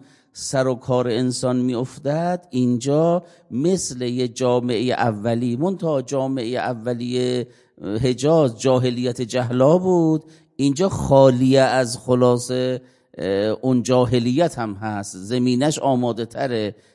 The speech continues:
جاهلیت حاکم نیست. درسته که ظلومن جهولا هست، اما این جهولا در کودکی به چه معناست؟ به معنای استعداد علم است، نه فعلیت جهل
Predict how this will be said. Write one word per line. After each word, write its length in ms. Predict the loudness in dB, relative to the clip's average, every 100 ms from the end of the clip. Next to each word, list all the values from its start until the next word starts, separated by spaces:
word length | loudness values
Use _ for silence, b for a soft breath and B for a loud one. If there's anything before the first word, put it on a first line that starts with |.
| b
جاهلیت 680 | 0 2 2 2 2 0 0
حاکم 380 | -2 -2 -2 -2
نیست. 440 | -2 -2 -2 -6 b b b -2
درسته 580 | 0 2 2 0 -6 -8
که 380 | -6 -4 -4 -4
ظلومن 840 | -2 0 2 2 2 2 0 0
جهولا 580 | 0 0 0 2 4 4
هست، 440 | 2 0 -2 -10 b b b -4
اما 340 | -2 0 0 0
این 200 | -2 0
جهولا 600 | 2 4 4 4 4 4
در 240 | 2 0
کودکی 460 | -2 -2 -2 -2 -4
به 120 | -2
چه 160 | -4
معناست؟ 840 | 0 0 2 2 2 0 -4 -8 -14 b b b
به 120 | -2
معنای 560 | 0 -2 -2 0 0 0
استعداد 720 | -2 0 0 4 6 6 4
علم 300 | -4 -8 -8
است، 300 | -10 -10 -6
نه 160 | -2 -2
فعلیت 640 | -2 -4 -2 -2 -2 -4
جهل 320 | -8 -8 -10